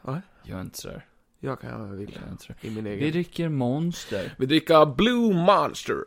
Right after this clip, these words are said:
Speaker 1: från Monsterbolaget som har sponsrat oss med Monster idag.
Speaker 2: Heter det verkligen Monsterbolaget?
Speaker 1: Ja. Vad heter det annars då?
Speaker 2: Ja, jag vet inte, säkert någonting helt
Speaker 1: Monster
Speaker 2: annat.
Speaker 1: Production.
Speaker 2: Fan, coolt namn på ett företag ändå.
Speaker 1: Monster Production.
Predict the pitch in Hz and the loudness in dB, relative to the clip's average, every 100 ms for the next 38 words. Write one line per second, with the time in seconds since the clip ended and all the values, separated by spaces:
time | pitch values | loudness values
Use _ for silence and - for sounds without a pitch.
0 | - - 156 151 165 160 190 240 247 233 | -8 0 4 6 4 4 6 6 6 2
1 | 202 269 254 262 262 262 - 202 208 220 | 4 10 12 12 12 10 6 8 10 10
2 | 214 - 190 202 196 208 202 208 214 - | 6 8 10 10 6 2 10 10 10 6
3 | 185 202 220 202 180 151 135 135 127 120 | 2 4 6 6 6 4 -2 -2 2 2
4 | 110 110 190 214 135 131 131 127 123 135 | 0 2 2 4 4 4 2 0 0 0
5 | 143 - 147 127 143 151 156 127 160 - | -2 0 0 2 2 4 4 4 0 -4
6 | - - - 139 147 175 - - 392 - | -12 -18 -6 -2 2 2 0 -2 -4 0
7 | - 165 160 156 151 151 165 214 - 107 | 4 6 6 4 2 2 2 -4 -2 -2
8 | 90 - - - - - - - 117 139 | -2 -6 -14 -10 -10 -8 -14 -8 -6 -6
9 | 139 131 127 165 196 156 139 127 170 226 | -6 -8 -4 -4 -2 -2 0 4 8 8
10 | 175 165 113 151 131 120 107 127 123 131 | 8 6 4 -2 -2 -4 -6 -6 -4 -4
11 | - 110 - - - _ - - - - | -6 -12 -12 -16 -20 _ -20 -20 -20 -20
12 | - - _ _ _ _ _ 139 127 123 | -20 -20 _ _ _ _ _ 0 0 -4
13 | - - 208 143 123 151 135 120 117 127 | -8 2 6 6 4 2 2 0 0 2
14 | 131 139 147 113 101 139 175 151 - 156 | 4 4 4 2 4 8 8 8 -2 2
15 | 170 - - - | 2 2 -6 -8